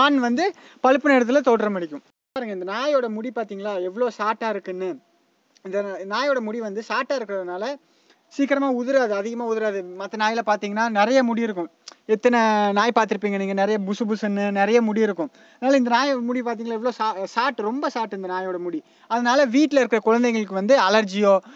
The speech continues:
எதுவும் ஏற்படாது. ஏன்னா இந்த நாயோட முடி வந்து அதிகமா உதிராது. அதனால அலர்ஜியோ எதுவும் எடுப்ப-, ஏற்படாது.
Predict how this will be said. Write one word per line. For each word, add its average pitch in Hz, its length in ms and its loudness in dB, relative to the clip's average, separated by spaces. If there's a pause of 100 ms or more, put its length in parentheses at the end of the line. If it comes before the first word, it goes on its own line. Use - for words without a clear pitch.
எதுவும் 240 300 6
ஏற்படாது. 208 440 4 (120)
ஏன்னா 269 160 4 (160)
இந்த 214 200 -2
நாயோட 247 360 4
முடி 226 280 0
வந்து 240 120 2
அதிகமா 233 340 2
உதிராது. 196 420 4
அதனால 214 220 0 (160)
அலர்ஜியோ 220 480 -2
எதுவும் 208 280 -4
எடுப்ப-, 185 300 -8
ஏற்படாது. 156 360 -10